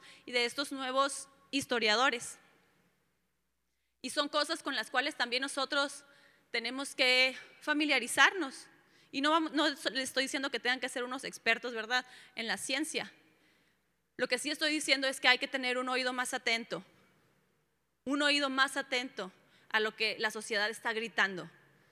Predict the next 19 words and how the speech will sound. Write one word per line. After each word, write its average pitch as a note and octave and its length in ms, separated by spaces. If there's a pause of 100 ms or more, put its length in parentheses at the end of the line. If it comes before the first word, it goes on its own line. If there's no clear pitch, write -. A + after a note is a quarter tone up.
¿sí? B3 280 (260)
A, A3+ 100
a, A#3+ 460
a B3 60
esa C#4+ 220
parte D4+ 300
de D4 100
la C#4 100
sociedad B3 420
que B3 60
está - 140
hambrienta A#3+ 420
de A#3 100
la F#3+ 120
verdad, F#3 380 (380)
¿sí? A#3+ 300 (840)
A A#3+ 100
la A#3 120
cual C#4 440